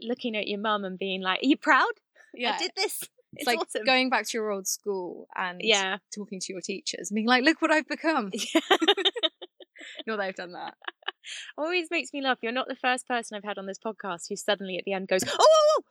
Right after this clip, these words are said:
Speaker 1: geek girl." <laughs> Which is great. Which, you know,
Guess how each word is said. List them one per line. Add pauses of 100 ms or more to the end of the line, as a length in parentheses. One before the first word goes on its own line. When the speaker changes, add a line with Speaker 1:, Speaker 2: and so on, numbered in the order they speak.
(180)
Speaker 1:
geek
girl." (160)
<laughs> (2500)
Which
is
great.
Which,
you
know,